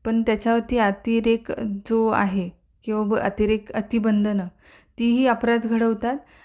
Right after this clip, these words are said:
आणि एकदम स्वातंत्र्यही ही अपराध घडवू शकतात. अ,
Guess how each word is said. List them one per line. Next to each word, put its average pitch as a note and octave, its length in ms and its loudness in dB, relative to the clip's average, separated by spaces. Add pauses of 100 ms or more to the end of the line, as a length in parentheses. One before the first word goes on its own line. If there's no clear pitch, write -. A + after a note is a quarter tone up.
आणि G#3+ 220 -2
एकदम B3 480 -2
स्वातंत्र्यही A3+ 800 0 (460)
ही A#3 160 0
अपराध G3+ 340 2
घडवू G3+ 320 4
शकतात. G3 400 -4 (600)
अ, G3+ 360 0